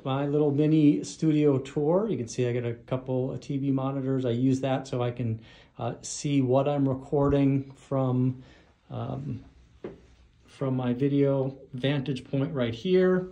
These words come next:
And then I run over here with that in the background.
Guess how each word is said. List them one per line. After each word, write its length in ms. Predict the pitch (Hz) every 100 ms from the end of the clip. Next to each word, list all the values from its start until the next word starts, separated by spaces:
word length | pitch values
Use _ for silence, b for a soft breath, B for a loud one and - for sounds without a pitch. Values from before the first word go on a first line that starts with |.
| - - B B B B B - -
And 120 | 113
then 100 | 113
I 60 |
run 280 | 113 120 120
over 240 | 117 113 110
here 440 | - 143 139 131
with 180 | 117 107
that 300 | 117 123 -
in 120 | 123
the 60 | 110
background. 920 | 107 147 147 139 147 143 139 139 143